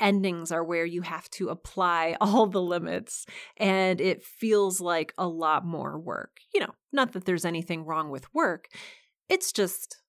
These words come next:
more difficult than the fun beginnings. Again, at least for me. I know that I'm not supposed to use words like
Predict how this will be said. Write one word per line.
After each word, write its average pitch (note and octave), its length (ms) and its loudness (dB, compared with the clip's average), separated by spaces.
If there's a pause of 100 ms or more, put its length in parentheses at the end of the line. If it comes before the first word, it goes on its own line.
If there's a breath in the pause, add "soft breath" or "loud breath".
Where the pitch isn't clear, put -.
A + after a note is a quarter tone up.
(180)
more E3 320 -4
difficult - 680 -2 (200)
than F3 360 2
the E3 120 -2
fun D#3+ 340 -4
beginnings. E3 800 -4
Again, F3+ 500 2 (600)
at G#3 100 4
least F3 280 0
for D#3+ 160 -6
me. - 280 -12 (1120)
I B3 80 6
know B3+ 200 6
that G#3+ 100 4
I'm F#3 160 6
not F#3 220 2
supposed F#3 400 0
to F#3 80 -2
use F3 260 -2
words E3+ 380 2
like D#3 180 0